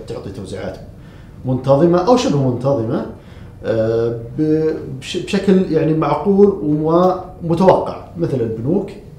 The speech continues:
مثلا، شركات المنافع زي الكهرباء، زي الاتصالات، آه، شركات، آه، زي الاسمنتات سابقا يمكن أن تعطي بشكل منتظم توزيعات نقدية. بالتالي هذه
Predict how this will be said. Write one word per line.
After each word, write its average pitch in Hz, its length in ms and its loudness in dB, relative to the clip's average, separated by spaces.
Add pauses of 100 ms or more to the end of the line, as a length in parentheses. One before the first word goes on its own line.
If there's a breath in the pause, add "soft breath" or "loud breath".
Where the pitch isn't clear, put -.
(320)
مثلا، 170 340 -6 (520 loud breath)
شركات 135 480 0 (140)
المنافع 123 720 -2
زي 110 180 -4
الكهرباء، 113 680 -2
زي 95 220 -6
الاتصالات، 123 920 -2 (160)
آه، 95 1000 -6 (480 loud breath)
شركات، 131 760 0 (120)
آه، 110 380 0
زي 135 180 0
الاسمنتات 139 520 -2
سابقا 123 420 -6
يمكن 101 280 -8
أن 110 100 -8
تعطي 120 240 -10
بشكل 113 420 -8 (360 loud breath)
منتظم 131 500 2 (140)
توزيعات 113 440 -8
نقدية. 107 420 -6 (300 loud breath)
بالتالي 185 260 0
هذه 180 260 2